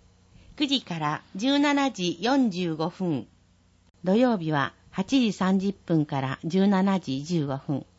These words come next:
リージョンプラザ二階。電話相談も可。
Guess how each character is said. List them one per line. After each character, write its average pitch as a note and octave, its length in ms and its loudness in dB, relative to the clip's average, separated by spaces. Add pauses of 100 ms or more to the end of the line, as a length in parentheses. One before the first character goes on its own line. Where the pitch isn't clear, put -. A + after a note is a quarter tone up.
(760)
リ C#4+ 220 6
ー - 20 0
ジ D#4 80 4
ョ D4+ 100 8
ン C#4 60 6
プ C#4+ 120 0
ラ A#3+ 160 4
ザ D3+ 200 0
二 D3+ 160 2
階。 F3 320 0 (600)
電 C4 280 4
話 C#4 140 2
相 C#4 280 4
談 D#3 300 0
も A2+ 200 -4
可。 D#3 200 -6